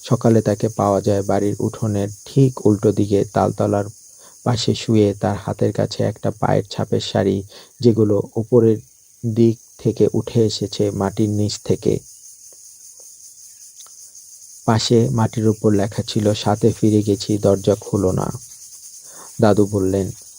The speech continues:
"এ কক্ষাটা এখনো আছে, কেউ দেখেনি, কিন্তু মাঝে মাঝে বাড়ির মাটির একটা নির্দিষ্ট অংশ অদ্ভুত ঠান্ডা হয়ে যায়, যেখানে দাঁড়ালে বুক কেঁপে ওঠে, আত্মা কেঁপে ওঠে,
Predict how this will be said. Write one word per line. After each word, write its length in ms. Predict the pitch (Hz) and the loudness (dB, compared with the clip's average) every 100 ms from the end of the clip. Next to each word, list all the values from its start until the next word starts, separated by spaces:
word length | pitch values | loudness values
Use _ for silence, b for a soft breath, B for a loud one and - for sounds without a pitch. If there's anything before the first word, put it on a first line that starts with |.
| - | 0
"এ 80 | 123 | 0
কক্ষাটা 520 | 117 107 - 120 113 - | 2 -2 0 -2 -2 -2
এখনো 380 | 104 - 135 113 | -4 0 2 2
আছে, 460 | 101 - 101 98 98 - | 0 -2 -2 -2 -8 0
কেউ 140 | 120 110 | 2 4
দেখেনি, 440 | 107 98 107 104 | 2 2 -4 -4
কিন্তু 240 | 110 110 | -4 -4
মাঝে 300 | 107 98 - | -2 -2 -2
মাঝে 420 | 113 104 104 107 113 B B - | -2 -2 0 0 -2 B B 0
বাড়ির 360 | 110 104 107 104 | 2 2 0 -2
মাটির 380 | 104 107 110 107 | -4 -4 -4 -4
একটা 240 | 110 117 | -4 -2
নির্দিষ্ট 480 | 110 113 110 127 - | -2 -2 -2 -4 -2
অংশ 380 | 123 107 110 - | 0 0 -2 -2
অদ্ভুত 420 | 104 101 104 127 - | 0 0 0 -4 -2
ঠান্ডা 360 | 110 107 117 | -2 2 2
হয়ে 260 | 110 107 101 - | 2 0 0 0
যায়, 220 | 101 101 104 B B - | 0 -2 -8 B B -2
যেখানে 340 | - 113 110 | 0 2 2
দাঁড়ালে 400 | 104 101 101 107 | 2 2 2 0
বুক 240 | 101 110 - | 2 0 -2
কেঁপে 300 | - 104 107 | -4 -2 2
ওঠে, 340 | 107 110 113 104 | 2 0 -2 -2
আত্মা 360 | 101 - 113 | -2 -4 -4
কেঁপে 360 | 107 107 107 101 | 0 0 2 0
ওঠে, 360 | 101 - 107 | 0 -2 -4